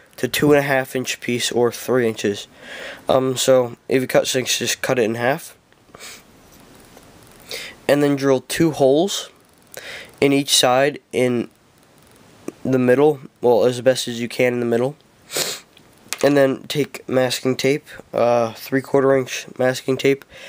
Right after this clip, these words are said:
and place it at the top of the longer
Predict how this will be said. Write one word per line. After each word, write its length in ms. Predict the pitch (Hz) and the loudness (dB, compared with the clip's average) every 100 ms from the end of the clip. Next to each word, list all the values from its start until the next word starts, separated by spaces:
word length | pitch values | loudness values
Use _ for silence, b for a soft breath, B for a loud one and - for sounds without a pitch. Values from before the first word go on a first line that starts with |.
| B B | B B
and 160 | 135 - | 0 2
place 380 | 160 147 - | 0 -2 -8
it 200 | 135 - _ b b b b b - | -8 -10 _ b b b b b 0
at 220 | 131 - | 0 0
the 100 | 143 | -2
top 420 | - - 147 151 | -2 0 0 0
of 380 | 156 120 110 117 | -2 -4 -10 0
the 420 | 131 127 120 113 - | 4 4 4 0 -2
longer 720 | 117 127 131 120 123 120 113 | 2 4 4 2 2 2 0